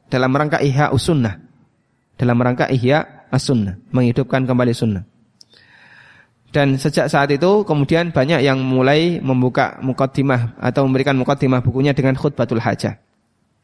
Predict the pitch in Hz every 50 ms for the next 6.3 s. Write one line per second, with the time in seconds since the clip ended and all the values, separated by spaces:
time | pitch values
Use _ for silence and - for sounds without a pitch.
0 | _ _ _ _ _ _ - - - - - _ - 143 165 196 214 202 180 185
1 | 190 214 214 214 214 214 - - 151 143 175 170 160 156 165 156 160 175 165 151
2 | 123 123 117 117 123 117 113 - 113 101 95 - - - _ _ _ - 120 110
3 | 104 101 104 113 - 123 147 143 127 - 131 127 120 131 120 123 131 - 123 117
4 | 117 113 117 120 160 151 165 175 185 - - - - - - - _ _ _ -
5 | 131 139 135 131 135 147 131 147 165 175 185 185 185 - 151 - 151 139 - 160
6 | 165 175 180 180 185 180